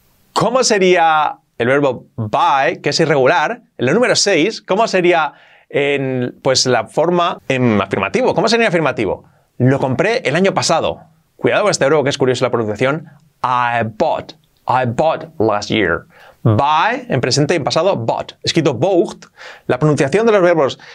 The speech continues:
irregulares es un poco, a veces un poco rara, fijaos que se escribe bought, pero la pronunciación es bought. I bought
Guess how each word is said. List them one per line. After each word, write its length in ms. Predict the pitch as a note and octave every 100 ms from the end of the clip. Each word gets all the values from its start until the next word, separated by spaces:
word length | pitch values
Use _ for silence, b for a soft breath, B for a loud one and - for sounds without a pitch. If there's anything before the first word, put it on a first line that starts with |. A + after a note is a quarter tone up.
| B
irregulares 480 | C#3 D3 C3+ B2+ C#3+
es 40 |
un 80 | B2+
poco, 320 | B2 B2+ - -
a 140 | -
veces 240 | B2+ A2+ -
un 100 | B2+
poco 340 | B2 B2 A2+
rara, 460 | A2+ A#2 A#2 G3+ - b b _
fijaos 220 | C3+ C3
que 60 | C#3
se 20 |
escribe 300 | B2 C#3 C3+
bought, 640 | A2 C#3+ D3+ G3 - - - _ -
pero 120 | D3
la 60 |
pronunciación 440 | D3+ C#3 C3 D3+ D3+
es 180 | E3+ -
bought. 400 | E3+ B2+ A#2 - - _ _ _ -
I 340 | C3 B2+ B2
bought 360 | A2 D3+ A2